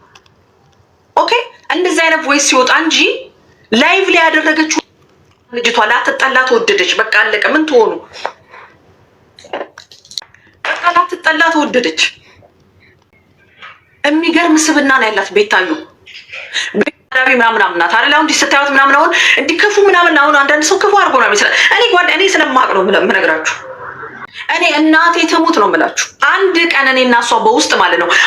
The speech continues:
አንድ ሰውን ለመጣል እኔ ነግሬያታለሁ ከዚህ በፊት ለን-፣ ለእንትና አንድ ቀን እንደዚህ በስልክ ማለት ነው አንድ ቀን አንድ ሰውን ለመጣል ሴራ ሰርተን አናውቅም። ይኸው እግዚአብሔር በሚያውቀው ፈጣሪ በሚያውቀው ማለት ነው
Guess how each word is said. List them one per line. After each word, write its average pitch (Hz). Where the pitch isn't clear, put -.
አንድ 381
ሰውን 339
ለመጣል 247
እኔ 302
ነግሬያታለሁ 285
ከዚህ 240
በፊት 220
ለን-፣ 196
ለእንትና 190
አንድ 415
ቀን 294
እንደዚህ 269
በስልክ 285
ማለት 170
ነው 156
አንድ 403
ቀን 349
አንድ 302
ሰውን 311
ለመጣል 277
ሴራ 262
ሰርተን 254
አናውቅም። 202
ይኸው 311
እግዚአብሔር 294
በሚያውቀው 208
ፈጣሪ 320
በሚያውቀው 202
ማለት -
ነው -